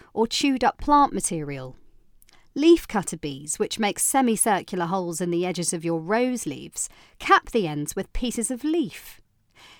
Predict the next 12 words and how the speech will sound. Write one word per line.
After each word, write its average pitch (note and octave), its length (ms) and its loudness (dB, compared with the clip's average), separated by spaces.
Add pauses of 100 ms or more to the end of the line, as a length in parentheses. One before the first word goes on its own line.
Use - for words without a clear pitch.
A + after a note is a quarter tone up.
(120)
In C4 180 4
spring, F#3+ 560 2 (260)
the B3+ 80 4
holes E4+ 380 4
made C4+ 320 4
in D4 100 4
the D#4 80 2
caps - 400 -4
by F3+ 200 2
emerging F#3+ 500 0
bees D#3+ 340 -4
are G3 120 -2